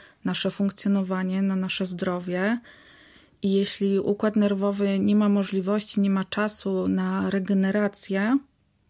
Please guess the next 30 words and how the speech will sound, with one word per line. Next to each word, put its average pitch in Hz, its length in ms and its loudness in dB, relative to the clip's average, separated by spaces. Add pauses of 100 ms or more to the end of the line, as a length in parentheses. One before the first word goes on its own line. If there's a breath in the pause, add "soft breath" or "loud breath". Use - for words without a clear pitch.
(120)
to 240 260 0
wtedy 196 680 -2 (400 loud breath)
zaczynamy 208 960 2 (180)
po 208 100 -6
prostu 208 420 -4
chorować. 208 760 0
I, 190 840 -4 (560 loud breath)
i 202 80 0
to 214 120 0
wpływa 190 560 2
i 214 140 2
na 208 140 4
nasze 214 300 2
myśli, 196 680 0
i 185 580 -2
na 196 180 2
nasze 202 260 2
zachowania, 196 960 0 (280)
no 269 80 6
i 277 100 8
na 269 120 6
całe 247 300 2
nasze 240 320 2
właśnie 214 380 0
życie. 185 440 -2 (340)
Dlatego 220 520 0
tutaj, 220 600 0
e, 208 160 2
potrzebne 208 540 0
są 202 380 0